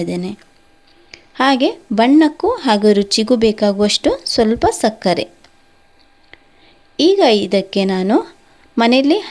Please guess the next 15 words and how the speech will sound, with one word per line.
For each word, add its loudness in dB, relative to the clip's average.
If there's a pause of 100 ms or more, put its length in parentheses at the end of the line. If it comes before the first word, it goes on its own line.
(140)
ನಾನು 2 (140)
ನೀರು 2
ಬಳಸ್ತಾ -2
ಇಲ್ಲ, 0 (360)
ಹಾಲಷ್ಟೇ 0
ಬಳಸ್ತಾ -2
ಇರೋದು. 0 (480)
ನೋಡಿ, 0 (560)
ಹಾಲು 2
ಹಾಕ್ಕೊಂಡು 0 (180)
ಚೆನ್ನಾಗಿ 0
ನಾನು -2 (140)
ಕಲಿಸ್ಕೊಳ್ತಾ 0
ಇದ್ದೇನೆ. -6 (2000)
ಕೈಯಲ್ಲಿ 0